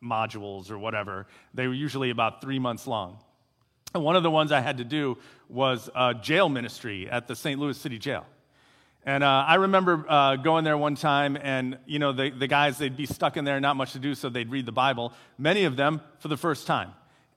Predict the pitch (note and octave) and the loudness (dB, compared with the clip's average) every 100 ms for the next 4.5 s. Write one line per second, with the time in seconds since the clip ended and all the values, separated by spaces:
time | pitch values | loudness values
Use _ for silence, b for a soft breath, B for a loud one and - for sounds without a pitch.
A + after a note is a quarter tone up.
0 | - C#3+ C#3+ D3 D3 C#3+ D3 D#3 D#3 D#3+ | -4 2 2 4 6 6 4 2 4 4
1 | D3+ D#3 E3 D#3 F#3+ F#3 D#3 E3 C#3 C3 | 6 6 6 4 -4 -2 0 0 -2 -4
2 | C3 A2+ - C#3+ B2+ B2 C#3+ D3 C#3 C#3+ | -4 -8 -4 -2 -2 -2 0 2 2 0
3 | D3+ C#3 D#3+ A#2 B2+ B2+ A2 A#2 A#2+ B2+ | 0 0 -2 -6 -8 -6 0 2 2 -2
4 | A2 A2 A#2+ E3 - | -6 0 2 2 -2